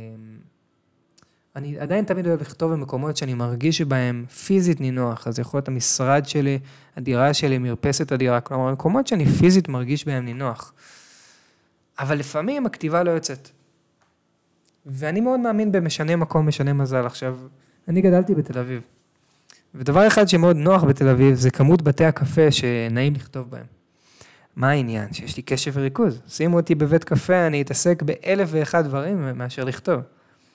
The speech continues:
על אף זאת, על אף שכתיבה בבתי קפה היא לא הפעולה האפקטיבית ביותר שברשותי, לעתים אותה פעולה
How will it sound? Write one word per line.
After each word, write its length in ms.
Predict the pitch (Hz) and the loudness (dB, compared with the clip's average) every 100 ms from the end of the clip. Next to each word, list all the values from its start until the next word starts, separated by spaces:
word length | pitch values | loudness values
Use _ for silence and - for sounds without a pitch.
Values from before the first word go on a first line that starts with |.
| _ _ _ | _ _ _
על 120 | 131 | -4
אף 200 | - 247 | 0 0
זאת, 400 | 175 135 123 - - | 2 0 0 -4 -6
על 120 | 139 127 | -4 -2
אף 300 | - 220 - | 2 2 2
שכתיבה 640 | - 139 - 156 127 175 | -2 -2 -6 -4 4 4
בבתי 360 | 156 131 131 156 | 4 -2 -2 0
קפה 280 | 147 - | -2 0
היא 180 | 151 131 127 | 0 2 4
לא 200 | 143 165 | 6 6
הפעולה 360 | - 135 139 | 6 6 6
האפקטיבית 680 | 143 120 - - 185 185 151 | 2 0 -10 -2 2 4 4
ביותר 460 | 135 117 - 156 | 4 4 4 4
שברשותי, 720 | 135 127 117 117 - 117 226 214 - _ _ - - - | 4 2 0 -2 -6 -2 0 0 -2 _ _ -20 -16 0
לעתים 580 | 139 135 247 247 214 208 | 0 4 4 4 2 -4
אותה 260 | - 135 175 | -10 2 2
פעולה 500 | 190 180 143 175 190 | 4 2 4 4 2